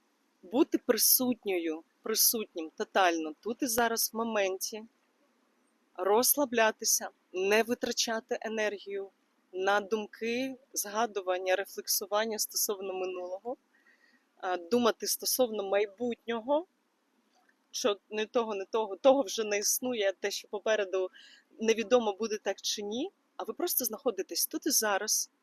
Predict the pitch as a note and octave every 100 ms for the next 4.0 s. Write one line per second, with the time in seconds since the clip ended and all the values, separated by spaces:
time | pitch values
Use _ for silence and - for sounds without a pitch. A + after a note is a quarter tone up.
0 | _ - G4+ F4 - D4+ B3+ B3+ A#3+ A#3+
1 | A#3 - _ E3 E3 A3 - - B3+ A#3
2 | A3+ A3+ - A3+ _ _ _ _ _ _
3 | - G#3 G#3 C#4 B3 - G#3+ - -